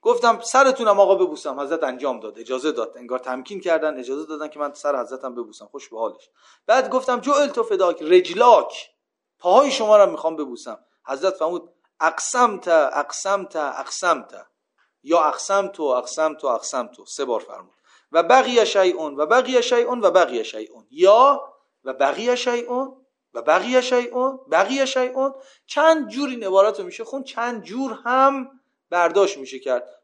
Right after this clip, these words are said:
من ترجیح می‌دم نسبت به این قسمت روایت حرفی نزنم، چون شروح علما رو دیدم، این مطلبی که واقعاً قابل توجه باشه و با اطمینان باشه نمیشه. معلوم نیست حضرت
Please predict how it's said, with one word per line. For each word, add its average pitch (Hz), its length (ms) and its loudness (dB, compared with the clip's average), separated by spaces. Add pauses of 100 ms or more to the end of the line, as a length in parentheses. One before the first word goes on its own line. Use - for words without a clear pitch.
من 262 180 0
ترجیح 202 340 2
می‌دم 196 260 -6
نسبت 175 260 -10
به 160 80 -10
این 160 140 -10
قسمت 139 340 -10 (280)
روایت 143 680 0 (260)
حرفی 196 420 -2
نزنم، 117 640 -2
چون 185 220 -18 (280)
شروح 151 580 -10
علما 123 280 -8
رو 127 80 -10
دیدم، 135 260 -12
این 196 120 -14
مطلبی 151 400 -12
که 139 100 -16
واقعاً 123 440 -6 (420)
قابل 123 240 -6
توجه 120 400 -4
باشه 120 320 -10
و 107 60 -10
با 110 120 -10
اطمینان 131 420 -16
باشه 135 220 -16
نمیشه. 208 260 -16 (340)
معلوم 190 340 -4
نیست 226 240 -10
حضرت 175 300 -4